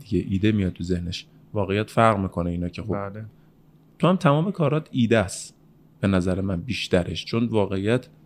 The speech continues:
Speaker 1: ایده اصلی خیلی مهمه که از اول
Speaker 2: صد
Speaker 1: تا
Speaker 2: درصد.
Speaker 1: آخرش بتونی جمعش کنی، ببندیش.
Speaker 2: تو یک دقیقه.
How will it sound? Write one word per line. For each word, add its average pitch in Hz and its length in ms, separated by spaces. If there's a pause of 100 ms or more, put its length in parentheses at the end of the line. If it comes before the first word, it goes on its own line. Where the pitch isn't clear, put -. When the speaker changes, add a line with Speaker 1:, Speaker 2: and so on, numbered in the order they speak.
(260)
Speaker 1:
ایده 110 440
اصلی 107 380
خیلی 127 380
مهمه 90 420
که - 140
از 98 260
اول 95 220
Speaker 2:
صد 98 140
Speaker 1:
تا - 0
Speaker 2:
درصد. 107 160
Speaker 1:
آخرش 101 580
بتونی 113 240
جمعش 104 400
کنی، 92 220
ببندیش. 101 640
Speaker 2:
تو 120 100
یک 104 240
دقیقه. 107 160